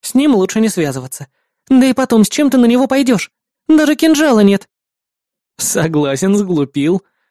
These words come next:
Миролюбиво улыбнулся ей я и жестом предложил сесть за стол. Конечно, бегать и собирать травы я не особо хотел, но надо было с чего-то начинать.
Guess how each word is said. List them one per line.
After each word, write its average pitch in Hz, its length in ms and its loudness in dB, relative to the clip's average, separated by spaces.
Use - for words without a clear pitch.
Миролюбиво 156 600 0
улыбнулся 139 600 -2
ей 131 240 -6
я 151 280 -6
и - 200 -6
жестом 156 420 -2
предложил 156 460 -2
сесть 165 260 -4
за 170 100 -4
стол. - 440 -10
Конечно, 285 440 0
бегать 220 360 -2
и 196 40 -4
собирать 190 420 -4
травы 214 300 -2
я 170 160 0
не 147 100 -6
особо 214 380 -4
хотел, - 420 -14
но 175 180 0
надо 175 260 -2
было 147 220 -2
с - 20 -14
чего-то 147 360 -4
начинать. 139 480 -10